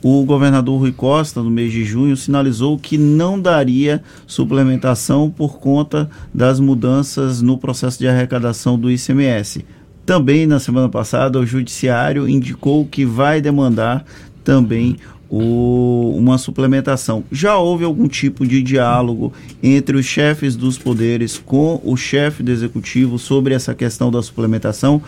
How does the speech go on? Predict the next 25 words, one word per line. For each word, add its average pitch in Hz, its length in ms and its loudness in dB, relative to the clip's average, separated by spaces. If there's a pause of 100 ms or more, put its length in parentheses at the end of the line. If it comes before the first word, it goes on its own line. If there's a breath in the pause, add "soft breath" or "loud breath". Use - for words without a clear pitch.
(260 loud breath)
O 113 100 -2
presidente 127 500 0
do - 60 -8
Tribunal 131 380 0
de 120 120 -4
Justiça 123 480 -4
da 123 120 0
Bahia, 117 360 0
o 117 60 0
Nilson 113 320 0
Castelo 117 380 -2
Branco, 131 360 0 (300 loud breath)
chegou 147 320 2
a 156 60 2
sinalizar 147 600 0
que - 160 -4
houve 151 480 2 (280 loud breath)
um 135 160 4
aumento 147 560 2
da 127 100 0
arrecadação 123 760 0
do 120 140 0
Estado 143 600 -2
e 139 100 2
que 156 380 -4